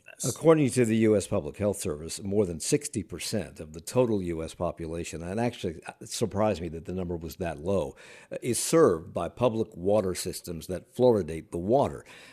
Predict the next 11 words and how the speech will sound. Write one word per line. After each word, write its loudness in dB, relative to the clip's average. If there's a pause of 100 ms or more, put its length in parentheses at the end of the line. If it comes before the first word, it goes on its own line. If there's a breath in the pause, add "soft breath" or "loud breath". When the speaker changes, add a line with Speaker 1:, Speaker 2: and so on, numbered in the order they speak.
Speaker 2:
Uh, 2
the -4
Centers 2
for 2
Disease -2
Control -2
and -12
Prevention -12
called 4
the -6
Florida, 4